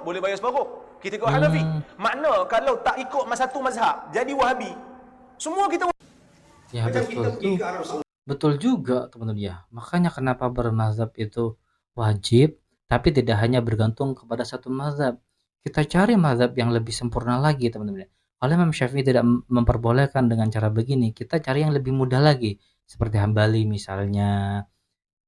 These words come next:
Speaker 2: Itu, teman-teman ya. Jadi mudah kita beragama Islam kalau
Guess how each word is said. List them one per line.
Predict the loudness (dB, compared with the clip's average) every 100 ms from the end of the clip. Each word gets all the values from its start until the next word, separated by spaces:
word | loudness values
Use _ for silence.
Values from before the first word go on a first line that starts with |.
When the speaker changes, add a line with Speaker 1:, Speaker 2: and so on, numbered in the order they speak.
| _ _ -6
Speaker 2:
Itu, | -2 0
teman-teman | 0 0 -2
ya. | -4 -6 -2
Jadi | -2 0 -4 -4
mudah | 0 2 2 4 4 4 -6 -8
kita | -10 -2 -2
beragama | 0 -2 0 -2 -4
Islam | -4 -2 -2
kalau | -4 -4 -4